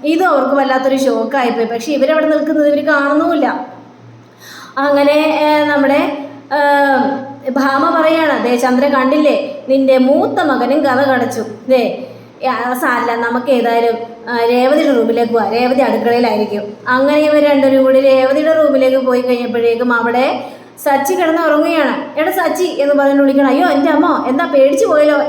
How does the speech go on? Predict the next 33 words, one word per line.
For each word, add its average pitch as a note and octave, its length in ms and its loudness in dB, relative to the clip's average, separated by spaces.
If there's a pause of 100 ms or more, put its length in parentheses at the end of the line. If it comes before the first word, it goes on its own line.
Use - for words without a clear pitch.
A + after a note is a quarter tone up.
എന്തിനാ G#4 200 0
നിങ്ങൾ E4 200 0
കിടന്ന് D#4+ 220 0
കാറുന്നത്?" C#4 540 0 (340)
"എനിക്ക് F4+ 220 -2
ഒറ്റയ്ക്ക് D4 340 -2
സംസാരിക്കണം." A#3 680 -2 (260)
"ഏ, - 20 0 (480)
ഒറ്റയ്ക്ക് C4+ 300 -2
സംസാരിക്കണോ? C4 720 0
നിങ്ങൾക്ക് G4+ 260 -2
എന്താ A4+ 200 0
ഭ്രാന്തായോ F#4 580 0 (280)
ഒറ്റയ്ക്ക് F4+ 300 -4
സംസാരിക്കാനായിട്ട്? E4+ 800 -2 (220)
പോ A4 60 -4 (120)
അവിടുന്ന്" B3 560 -2
എന്ന് C4+ 120 0
പറഞ്ഞുകൊണ്ട് B3+ 600 0 (160)
സച്ചി B3+ 260 -2
കിടന്ന് C#4 260 2
ഉറങ്ങുകയാണ്. B3 460 0 (500)
"എടാ C#4+ 180 2
എനിക്ക് F4 440 -2
സംസാരിക്കണമെന്ന്, F#4+ 920 -2
എനിക്ക് D#4 160 0
ഭാമയോടൊപ്പം D#4+ 680 0
സംസാരിക്കണമെന്നാണ് E4 760 0
പറഞ്ഞത്." C4 240 0
അപ്പോൾ A3 160 -8
ഭാമയെ A#3+ 440 0
കാണുകയാണ് C4 520 2
നമ്മുടെ B3+ 200 0